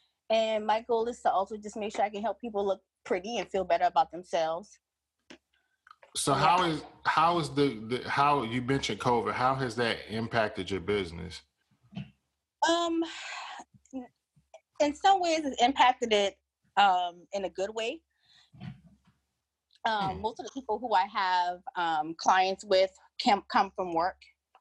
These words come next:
Speaker 1: So I have a good, a good bit of clientele just from that, that's still, like, will D M me for lashes and stuff like that.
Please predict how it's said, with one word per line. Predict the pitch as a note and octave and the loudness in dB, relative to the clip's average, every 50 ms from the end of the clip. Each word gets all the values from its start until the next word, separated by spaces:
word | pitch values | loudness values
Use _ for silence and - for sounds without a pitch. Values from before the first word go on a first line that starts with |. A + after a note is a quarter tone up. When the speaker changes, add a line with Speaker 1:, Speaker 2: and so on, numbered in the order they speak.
| _ _ _ _ _ _ _ | _ _ _ _ _ _ _
Speaker 1:
So | _ - - - G#3 F#3 F3+ F3+ F3+ F#3 F3+ - | _ -20 0 2 2 4 4 2 0 -2 -2 -2
I | G3+ | -2
have | G#3+ A#3+ B3 A3+ G#3+ G#3 G3+ G3 F#3+ F#3+ - _ - | 0 0 2 2 2 2 0 0 -4 -8 -12 _ -6
a | F#3+ F#3 | -6 -4
good, | F3+ F#3+ G3 G3 - _ _ _ _ _ | -4 -6 -6 -6 -8 _ _ _ _ _
a | F#3+ F#3+ | -10 -6
good | F#3 G3 G3 F#3+ | -6 -6 -6 -2
bit | G3 F#3+ F3 | -4 -4 -4
of | E3+ | -4
clientele | - - G3+ F3 F3 F#3 G3 - G#3+ F#3 E3+ F3 | -4 -4 -4 -2 -4 -6 -10 -6 -4 -4 -4 -4
just | F3+ F#3 - | -8 -12 -8
from | - F#3 F3 | -6 -2 -2
that, | F3 F3 - | 0 -2 0
that's | - F3+ F3+ | -4 -6 -8
still, | - _ F#3+ F3+ F3+ F3+ F3 | -6 _ -2 -2 -2 -2 0
like, | E3+ F3+ F3 E3+ D#3+ | 0 0 0 0 -2
will | E3+ F3+ E3+ D#3 D#3+ E3 - _ _ _ _ _ _ _ - - F3 | -4 -4 -4 -4 -4 -8 -12 _ _ _ _ _ _ _ -16 -14 -8
D | E3+ G3+ F#3+ F3+ | -4 -2 0 0
M | F3+ F3+ | 0 0
me | F3+ F3+ F3+ | 0 -2 -4
for | - - F#3+ F3 | 0 0 2 4
lashes | D#3+ D#3+ D#3+ E3+ - F#3 F3 F3 | 4 4 4 2 0 -6 -10 -10
and | F3 E3 | -10 -2
stuff | - F3 E3 - | 0 0 0 2
like | - E3 D#3+ - | 0 -2 0 2
that. | E3+ D3+ D#3+ E3+ - | 2 4 4 2 0